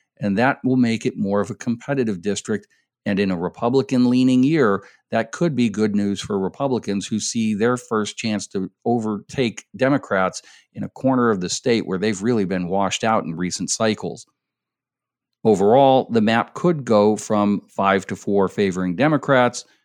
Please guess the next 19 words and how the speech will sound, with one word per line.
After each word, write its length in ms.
to 120
a 60
six 440
to 140
three 380
Republican 640
advantage 480
after 300
the 160
twenty 280
twenty-two 560
elections. 680
On 140
the 80
day 240
the 80
map 340
was 180
finalized, 760